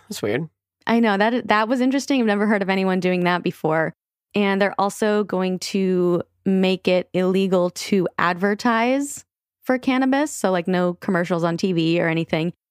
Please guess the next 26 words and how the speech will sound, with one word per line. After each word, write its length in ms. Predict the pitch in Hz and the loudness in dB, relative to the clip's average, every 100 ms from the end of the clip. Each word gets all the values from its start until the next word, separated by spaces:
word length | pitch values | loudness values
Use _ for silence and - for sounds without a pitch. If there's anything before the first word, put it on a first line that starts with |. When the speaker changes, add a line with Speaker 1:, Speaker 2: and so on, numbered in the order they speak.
| _ - | _ -2
Speaker 2:
And 160 | 196 | -2
also 440 | - 196 214 262 262 | 0 0 0 -2 0
they're 180 | 233 202 | 0 0
making 420 | 196 - 208 208 | -2 -2 -2 0
rules 380 | 190 196 196 185 | 2 2 0 0
around, 440 | 185 175 175 180 | 0 0 0 -2
like, 220 | 175 170 | -2 -2
the 80 | - | -6
packaging. 800 | - - 151 - 208 247 277 302 | -6 -4 -4 -4 -2 0 2 2
So, 320 | 285 - 196 180 | 0 0 0 2
like, 280 | 180 165 | 0 0
you 100 | 185 | -4
can't 260 | 180 180 175 | -2 -4 -2
have, 140 | 190 | -2
like, 160 | 185 170 | -2 -2
flashy 420 | - 165 165 196 | 0 0 -2 -4
packaging. 560 | 180 156 - 190 208 202 | -2 -2 -4 -2 0 0
It 40 | |
has 160 | 175 - | -2 -2
to 60 | |
be 120 | 175 170 | -4 -4
just, 160 | 170 | -2
like, 160 | 170 - | -4 -2
boring 420 | 165 165 170 170 | -2 0 -2 -2
in 100 | 160 | -2
a, 120 | 156 | -2